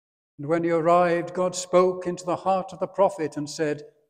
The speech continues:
"This is the man." And you remember his testimony, "a man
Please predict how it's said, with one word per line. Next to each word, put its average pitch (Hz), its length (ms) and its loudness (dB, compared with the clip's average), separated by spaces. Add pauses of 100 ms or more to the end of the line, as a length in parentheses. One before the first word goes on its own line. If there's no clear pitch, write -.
"This 131 720 6 (100)
is 160 200 -4
the 143 100 -2
man." 127 480 -8 (400)
And 131 100 -8
you 160 100 4
remember 196 360 6
his 220 180 4
testimony, 139 720 -4 (680)
"a 151 120 0
man 156 720 -2